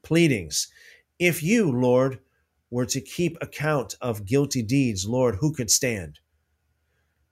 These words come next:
But there is forgiveness with you, so that you may be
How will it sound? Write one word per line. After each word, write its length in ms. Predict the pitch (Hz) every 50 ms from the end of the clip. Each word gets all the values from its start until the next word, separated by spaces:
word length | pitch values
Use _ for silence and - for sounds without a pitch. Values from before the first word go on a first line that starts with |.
| -
But 140 | - 110 98
there 180 | 143 147 156 151
is 420 | 151 170 185 196 196 170 - -
forgiveness 680 | - - 175 165 139 170 208 214 190 185 160 - -
with 220 | 131 120 110 - -
you, 280 | 98 92 90 92 95
so 180 | - - 127 120
that 160 | 113 113 -
you 240 | 113 113 127 127 123
may 280 | 117 113 113 113 113
be 460 | 110 104 101 107 107 107 107 107 -